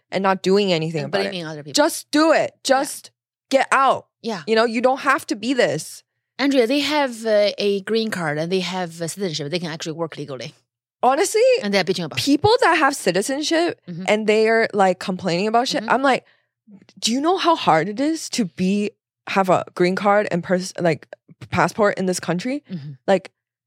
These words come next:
Speaker 1: you're doing so good.
Speaker 2: Yeah.
Speaker 1: Like, go fucking
Speaker 2: You can
Speaker 1: go
Speaker 2: legally work.
Speaker 1: Yeah, go do something about it.
Speaker 2: Yeah.
Speaker 1: Like, stop. What are you doing?"
Speaker 2: I know.
Speaker 1: It's, I wanna, like, slap them.
Speaker 2: And me too. I really wanna slap them. I can't, I just, I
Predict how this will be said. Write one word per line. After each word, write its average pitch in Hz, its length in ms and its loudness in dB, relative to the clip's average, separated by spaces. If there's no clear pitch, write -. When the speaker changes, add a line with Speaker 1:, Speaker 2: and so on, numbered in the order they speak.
Speaker 1:
you're 247 460 2
doing 240 300 0
so 208 320 2
good. 170 340 0
Speaker 2:
Yeah. 180 200 -6
Speaker 1:
Like, 202 240 0
go 226 180 4
fucking 254 380 -6
Speaker 2:
You 262 80 0
can 240 80 2
Speaker 1:
go 254 40 2
Speaker 2:
legally 233 380 2
work. 190 400 -4
Speaker 1:
Yeah, 294 240 2
go - 140 2
do 277 300 -2
something 285 380 0
about 202 360 2
it. 82 260 -6
Speaker 2:
Yeah. 196 140 -4
Speaker 1:
Like, 233 100 -2
stop. 269 600 2
What 233 180 -4
are - 20 -2
you 277 80 -2
doing?" 262 720 0
Speaker 2:
I 156 60 -12
know. 160 220 -8
Speaker 1:
It's, - 360 0
I 226 80 2
wanna, 269 220 4
like, 277 160 0
slap 233 340 0
them. 180 200 -2
Speaker 2:
And 202 140 -2
me 208 140 2
too. 190 240 -4
I 185 140 -2
really 180 220 0
wanna 165 160 -6
slap 151 200 -10
them. 165 140 -6
I - 40 0
can't, - 280 -4
I 185 40 -4
just, 392 280 -4
I 175 60 -18